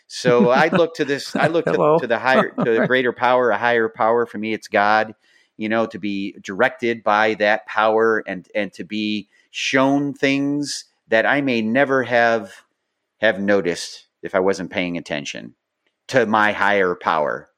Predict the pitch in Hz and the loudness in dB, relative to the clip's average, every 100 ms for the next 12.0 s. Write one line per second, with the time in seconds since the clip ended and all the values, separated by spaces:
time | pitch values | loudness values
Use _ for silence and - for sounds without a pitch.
0 | _ 92 92 98 - 135 123 - - 143 | _ 0 2 0 -2 -4 -4 -2 0 2
1 | 139 - - - - - - - - - | 0 -8 -14 -14 -14 -12 -12 -14 -18 -18
2 | - _ _ - 127 123 - 127 123 123 | -18 _ _ -12 -4 -4 -4 -6 -6 -8
3 | 123 123 123 135 147 135 117 117 117 123 | -6 -2 0 2 2 2 2 0 0 2
4 | 135 135 127 - - - - 156 123 127 | 0 0 -2 -2 -20 -20 -6 0 0 2
5 | 170 151 127 135 143 147 143 151 151 - | 0 0 0 2 2 0 -2 -2 -2 0
6 | 147 139 139 139 135 147 135 143 135 120 | 0 0 -2 -2 -2 0 2 0 -4 -14
7 | - - 139 139 196 214 - 165 147 180 | -20 -6 0 0 0 -4 -4 -2 0 0
8 | 165 147 131 131 143 127 123 143 139 - | 0 -2 0 0 0 0 2 2 -2 -12
9 | - _ _ _ _ - 131 113 170 170 | -20 _ _ _ _ -8 -6 0 2 2
10 | 139 135 117 110 120 139 170 156 120 113 | 0 -2 -4 -2 0 2 2 -2 -4 -4
11 | 120 127 131 131 127 139 147 127 120 107 | 0 2 0 -2 0 0 0 -6 -10 -12